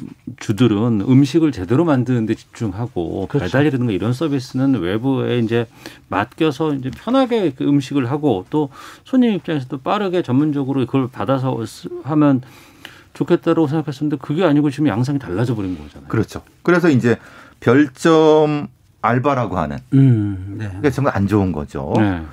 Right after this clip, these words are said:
Speaker 3: 예를 들면 어떤 어-, 어떤 지역에서 별점 알바를 고용하지 않고는 유지할 수 없다. 왜냐하면 지금
Speaker 1: 아, 음식점 자체가
Speaker 3: 자체가,
Speaker 1: 평점을
Speaker 3: 예.
Speaker 1: 높게 받기 위해서
Speaker 3: 그렇죠.
Speaker 1: 알바를 고용한다고요?
Speaker 3: 왜냐하면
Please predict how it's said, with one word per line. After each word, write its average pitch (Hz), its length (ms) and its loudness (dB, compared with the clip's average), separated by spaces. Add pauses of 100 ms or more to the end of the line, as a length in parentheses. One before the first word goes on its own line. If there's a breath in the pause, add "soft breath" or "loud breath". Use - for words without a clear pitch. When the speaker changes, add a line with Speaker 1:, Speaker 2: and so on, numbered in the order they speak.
(240 loud breath)
Speaker 3:
예를 160 200 6
들면 156 420 2 (180 soft breath)
어떤 156 480 0
어-, 107 240 2
어떤 131 360 0
지역에서 92 840 -2 (320 soft breath)
별점 143 380 2
알바를 131 580 4
고용하지 127 540 2
않고는 123 580 0
유지할 107 280 2
수 - 100 -6
없다. 80 240 -8
왜냐하면 170 420 4
지금 135 200 2
Speaker 1:
아, 131 100 4
음식점 160 400 2
자체가 151 500 2
Speaker 3:
자체가, 139 240 2
Speaker 1:
평점을 175 360 4
Speaker 3:
예. 151 40 2
Speaker 1:
높게 160 460 2
받기 139 420 2
위해서 139 240 6
Speaker 3:
그렇죠. 117 140 4
Speaker 1:
알바를 131 260 2
고용한다고요? 127 720 4
Speaker 3:
왜냐하면 151 540 4